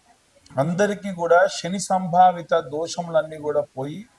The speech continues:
అనుకూల పరిస్థితులు ఉండాలి అని చెప్పేసి ఈ యొక్క వీడియో చేయడం జరుగుతుంది. ముఖ్యంగా మేషరాశి వారికి కూడా ఏలినాటి శని ప్రభావం రాబోతుంది కాబట్టి భూ సంబంధిత క్రయ విక్రయ సంబంధాలు కానీ, ఇంట్లో ఏవైనా మంచి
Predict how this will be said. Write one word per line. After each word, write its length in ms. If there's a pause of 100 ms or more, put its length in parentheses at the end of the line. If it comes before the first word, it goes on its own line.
(380)
అనుకూల 560
పరిస్థితులు 680
ఉండాలి 640
అని 220
చెప్పేసి 640 (440)
ఈ 60
యొక్క 280 (320)
వీడియో 300
చేయడం 380
జరుగుతుంది. 540
ముఖ్యంగా 500
మేషరాశి 680
వారికి 340
కూడా 440 (400)
ఏలినాటి 540
శని 220
ప్రభావం 560
రాబోతుంది 560
కాబట్టి 540 (360)
భూ 180
సంబంధిత 600
క్రయ 340
విక్రయ 420
సంబంధాలు 640
కానీ, 380
ఇంట్లో 320
ఏవైనా 380 (100)
మంచి 440